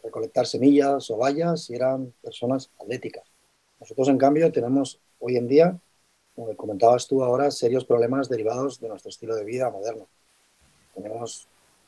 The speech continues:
el frigorífico lleno de comida, eh, todas las comodidades del mundo, tenemos, eh, tenemos todo al alcance. Pero esto nos lleva cada vez, yo creo, a estar más enfermos.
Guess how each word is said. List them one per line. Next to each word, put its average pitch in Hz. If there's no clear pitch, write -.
el -
frigorífico 113
lleno 117
de 107
comida, 175
eh, -
todas 131
las 113
comodidades 113
del 101
mundo, 170
tenemos, 113
eh, 113
tenemos 135
todo 135
al 107
alcance. 104
Pero 123
esto 139
nos 147
lleva 151
cada 135
vez, 139
yo 127
creo, 139
a 123
estar 117
más 117
enfermos. 107